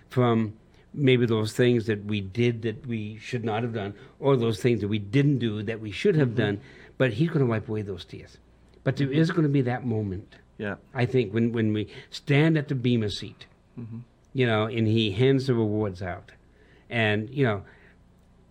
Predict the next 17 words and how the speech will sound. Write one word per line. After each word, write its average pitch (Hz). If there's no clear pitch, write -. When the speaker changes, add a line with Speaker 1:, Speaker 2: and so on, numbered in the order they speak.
Speaker 1:
he, 123
that's 165
what 233
he's 170
doing 160
here. 190
He 143
goes 156
and 143
he 127
says, 127
Look, 175
Church 170
at 170
Ephesus, 175
I 147
know 123